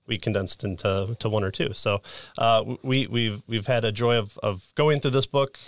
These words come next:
Um, and so we decided to bring back our very first guest, all the way back from episode thirteen,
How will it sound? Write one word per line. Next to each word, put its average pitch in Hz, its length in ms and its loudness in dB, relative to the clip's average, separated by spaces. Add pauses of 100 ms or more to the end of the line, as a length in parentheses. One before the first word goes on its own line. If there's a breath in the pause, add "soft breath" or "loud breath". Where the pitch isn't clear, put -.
Um, 98 380 -2 (160)
and 98 280 -6
so 107 300 2
we 104 140 -2
decided 113 480 0 (320 loud breath)
to 120 340 2
bring 160 300 2
back 139 340 4
our 123 80 0
very 151 260 2
first 120 300 0
guest, 110 380 0
all 147 100 8
the 156 80 2
way 139 80 6
back 101 300 0
from 110 240 0
episode 98 340 -2
thirteen, 120 540 0